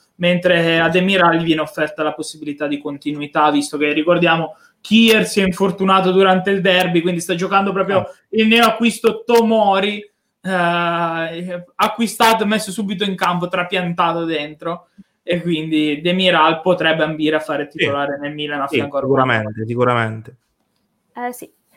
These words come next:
Speaker 3: Ragazzi, se da una parte di Milano vediamo una situazione, dall'altra vediamo un Inter che in questo calciomercato non ha fatto nulla o poco nulla. Cosa ne pensate di questa situazione dell'Inter?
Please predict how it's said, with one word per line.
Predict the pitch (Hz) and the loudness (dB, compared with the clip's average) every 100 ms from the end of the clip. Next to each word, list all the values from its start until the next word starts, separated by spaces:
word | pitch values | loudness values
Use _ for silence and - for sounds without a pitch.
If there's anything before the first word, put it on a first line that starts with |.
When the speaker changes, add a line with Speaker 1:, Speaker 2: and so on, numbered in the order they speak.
| _ _ | _ _
Speaker 3:
Ragazzi, | 254 254 269 - 269 | -8 -6 -6 -8 -10
se | - 262 | -6 0
da | 339 | 0
una | 370 | 0
parte | 339 240 285 330 254 | 2 0 0 -6 -8
di | 233 | -6
Milano | 220 208 233 269 | -4 -4 -4 -4
vediamo | 269 196 202 233 | -6 -6 -6 -8
una | 214 | -12
situazione, | - - 202 - - 190 170 175 - | -12 -14 -14 -12 -8 -6 -6 -10 -12
dall'altra | - 381 262 185 - 254 | -2 0 2 0 -2 -6
vediamo | 208 190 220 | -6 -6 -6
un | |
Inter | 214 185 220 220 | -6 -6 -6 -8
che | - | -6
in | 180 175 | -8 -8
questo | 226 226 190 | -10 -10 -12
calciomercato | 226 220 202 190 196 226 - 180 170 - 190 208 - _ _ _ | -4 -4 -4 -8 -8 -8 -4 -4 -4 -6 -6 -6 -12 _ _ _
non | 220 220 | -6 -2
ha | 196 170 | -2 -4
fatto | - 196 - _ 214 220 - | -6 -8 -8 _ -4 -4 -6
nulla | - 233 254 269 254 262 269 - - | -10 -6 -2 -2 0 4 4 2 -6
o | - - | -10 -6
poco | 202 - 202 | -6 -4 -6
nulla. | 185 175 175 170 165 _ _ _ _ _ | -4 -6 -4 -4 -8 _ _ _ _ _
Cosa | - 320 | -6 -2
ne | 359 | 0
pensate | 359 359 320 220 185 | -2 -4 0 -2 -2
di | |
questa | 190 196 - | -6 -6 -8
situazione | 208 208 185 180 - 220 202 208 208 196 190 | -12 -10 -10 -12 -14 -10 -8 -8 -8 -6 -6
dell'Inter? | 190 202 208 185 175 180 175 | -6 -6 -6 -8 -4 -6 -6